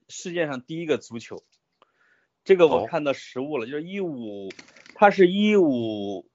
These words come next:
Speaker 1: 四零年左右的足球，而且是在
Speaker 2: 野足球，野足球是猪尿泡吗？是？
Speaker 1: 呃，有点像猪尿泡，但它这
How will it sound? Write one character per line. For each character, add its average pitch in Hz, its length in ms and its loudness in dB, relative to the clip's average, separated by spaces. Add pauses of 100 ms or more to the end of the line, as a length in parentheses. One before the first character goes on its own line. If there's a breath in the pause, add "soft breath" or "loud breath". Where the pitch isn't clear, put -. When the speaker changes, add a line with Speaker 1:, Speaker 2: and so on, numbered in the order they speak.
(240)
Speaker 1:
四 - 440 0
零 147 240 4
年 123 240 -2
左 107 160 -2
右 110 100 0
的 104 100 -8
足 98 220 -12
球， 95 240 -14
而 151 160 -2
且 151 240 -2
是 - 180 -6
在 123 60 0
Speaker 2:
野 127 180 8
足 170 120 2
球， 139 380 8
野 113 180 2
足 113 100 -6
球 139 140 -4
是 - 80 -14
猪 165 160 -8
尿 170 180 8
泡 151 220 4
吗？ 143 160 -2
是？ 104 300 -10 (280)
Speaker 1:
呃， 160 400 -6
有 165 220 -6
点 185 200 -8
像 151 260 -10
猪 160 120 -18
尿 156 140 -8
泡， 143 140 -8
但 196 160 -6
它 196 180 -2
这 190 320 -8